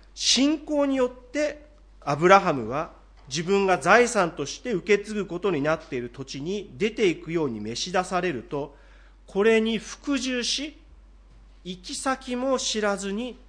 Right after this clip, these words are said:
出発したのです。だから、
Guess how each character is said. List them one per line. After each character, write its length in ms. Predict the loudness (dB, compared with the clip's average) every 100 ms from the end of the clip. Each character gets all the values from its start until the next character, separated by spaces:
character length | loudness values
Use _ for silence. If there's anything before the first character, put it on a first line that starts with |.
| -20 -4
出 300 | 0 0 -2
発 240 | -8 -6 -6
し 100 | -6
た 120 | -10
の 100 | -14
で 120 | -12
す。 220 | -10 -10 -18 -20 -20 -20 -20 -20 -20 -20 -20 -20 -10
だ 100 | -8
か 100 | -6
ら、 160 | -10